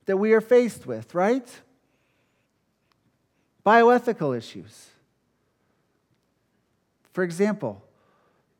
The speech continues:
does life begin at conception? I believe the Bible teaches that life begins at conception. Look at Psalm fifty-one. Then we can extrapolate and make ethical decisions based on that.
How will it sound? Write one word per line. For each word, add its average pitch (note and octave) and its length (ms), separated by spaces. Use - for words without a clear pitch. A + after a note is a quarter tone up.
does B2+ 160
life G3+ 300
begin G#3 320
at G#3 100
conception? A3+ 560
I C#3+ 80
believe E3 240
the F#3 80
Bible D3+ 360
teaches C#3+ 560
that C#3+ 120
life D3 240
begins D3 400
at E3 140
conception. F#3 560
Look B2 160
at C#3+ 80
Psalm D3+ 260
fifty-one. A3 580
Then B2+ 180
we C#3+ 120
can E3+ 120
extrapolate E3+ 720
and B2 100
make D3 300
ethical F#3 380
decisions G3+ 500
based G#2 380
on G#2 140
that. - 260